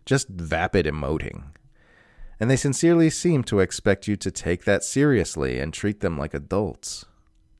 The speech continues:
A mainstream news reporter is someone who uncritically publishes information provided by government agencies like its news,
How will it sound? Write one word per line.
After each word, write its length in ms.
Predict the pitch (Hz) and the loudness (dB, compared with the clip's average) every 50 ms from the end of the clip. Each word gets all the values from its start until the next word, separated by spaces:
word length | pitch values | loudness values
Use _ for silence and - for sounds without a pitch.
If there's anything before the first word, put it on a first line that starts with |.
| _ _ _ _ _ _ _ _ _ _ _ _ _ _ _ _ _ _ _ _ _ _ _ _ _ _ _ _ _ _ - _ _ _ _ _ _ - _ - _ _ - | _ _ _ _ _ _ _ _ _ _ _ _ _ _ _ _ _ _ _ _ _ _ _ _ _ _ _ _ _ _ -20 _ _ _ _ _ _ -20 _ -20 _ _ -4
A 80 | - | -2
mainstream 640 | 92 98 101 110 113 107 - - 113 110 104 101 95 | 2 2 4 4 2 2 2 2 4 4 4 4 2
news 300 | 87 92 101 107 104 92 | 4 4 4 4 4 2
reporter 560 | 85 76 - - 65 57 55 60 58 58 57 64 | 0 0 0 0 -2 -2 0 0 0 0 0 0
is 120 | - - | -2 -2
someone 300 | - 95 87 90 87 85 | -2 -2 0 0 0 0
who 120 | 92 85 - | -2 -2 0
uncritically 640 | 82 98 104 101 101 - 107 95 92 - - 85 80 | 0 0 0 0 0 0 0 0 0 0 0 0 0
publishes 580 | - - 90 92 90 95 85 - 80 78 73 80 | 0 0 0 0 2 0 -2 -2 -6 -4 -4 -4
information 680 | 80 80 - 85 80 82 85 87 82 - 78 64 67 | -4 -2 -2 -4 -2 0 0 0 0 -2 -4 -6 -4
provided 520 | - 82 73 73 78 80 82 82 80 76 | -6 -4 -2 0 0 2 2 0 -2 0
by 140 | 76 78 78 | 0 0 0
government 440 | 76 87 85 80 80 73 71 71 76 | 0 0 0 0 0 -2 -2 -2 -2
agencies 580 | 85 90 82 80 73 67 - 69 60 65 - | -2 -2 -2 -4 -6 -6 -6 -6 -6 -6 -4
like 200 | 71 71 73 - | -4 -4 -4 -4
its 180 | - - - - | -6 -8 -6 -4
news, 520 | 85 90 82 71 57 53 58 64 - - | -2 -2 -2 -2 -4 -6 -8 -8 -8 -10